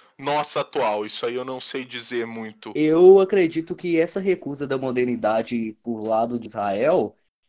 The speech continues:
Speaker 2: é mais essa questão até parecida com o fascismo que a gente falou, de tipo,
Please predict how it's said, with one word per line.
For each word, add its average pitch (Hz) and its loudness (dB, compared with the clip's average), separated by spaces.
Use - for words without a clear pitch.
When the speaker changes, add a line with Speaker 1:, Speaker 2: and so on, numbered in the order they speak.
Speaker 2:
é 135 8
mais 131 2
essa 135 -2
questão 131 0
até 127 0
parecida 135 -2
com 120 -4
o 107 -8
fascismo 117 -4
que 107 -8
a 101 -6
gente 104 -12
falou, 107 -6
de 147 -8
tipo, 151 -6